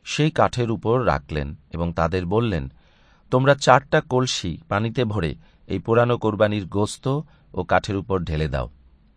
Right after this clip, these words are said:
তারপর তিনি বললেন, "আবার করো।"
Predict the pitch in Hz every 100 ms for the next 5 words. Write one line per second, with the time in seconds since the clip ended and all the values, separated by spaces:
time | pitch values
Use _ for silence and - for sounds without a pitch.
0 | _ _ _ _ _ _ _ _ _ _
1 | _ _ - 147 196 185 - 160 147 135
2 | 101 78 76 - 104 107 - 85 76 78